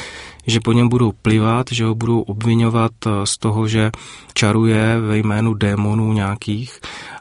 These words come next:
a že ho nakonec ukřižují. On to věděl ještě předtím, než přišel sem na tuhle zemi. A šel do toho. A jestli chcete poznat jeho cestu,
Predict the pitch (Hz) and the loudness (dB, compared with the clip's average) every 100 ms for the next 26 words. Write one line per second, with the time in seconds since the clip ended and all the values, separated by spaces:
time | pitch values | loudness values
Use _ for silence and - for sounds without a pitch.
0 | _ - 107 104 104 101 107 110 120 131 | _ 0 2 2 2 2 2 2 2 2
1 | 127 - - 175 151 117 80 - _ _ | 0 0 -4 -2 0 -2 -4 -10 _ _
2 | _ _ _ - _ _ - - 113 127 | _ _ _ -20 _ _ -14 -2 0 2
3 | 113 123 147 147 139 135 - 110 - 127 | 2 2 4 2 0 -2 -2 -4 -2 -2
4 | 123 - 113 - 120 - 120 113 113 110 | -2 -4 -6 -4 -4 -2 -2 -2 -4 -2
5 | 110 87 85 - _ - - - - - | -2 -4 -6 -12 _ -20 -16 -16 -18 -16
6 | - 101 98 95 - 139 127 - 135 90 | -2 2 2 2 2 2 2 0 0 0
7 | - - - 95 98 127 - 131 131 - | -6 -14 -2 0 2 0 0 -2 -4 -2
8 | 131 143 131 113 - 85 98 104 143 - | 2 2 2 0 -4 -4 0 0 0 -2
9 | 117 - 87 107 | -4 -4 -6 -8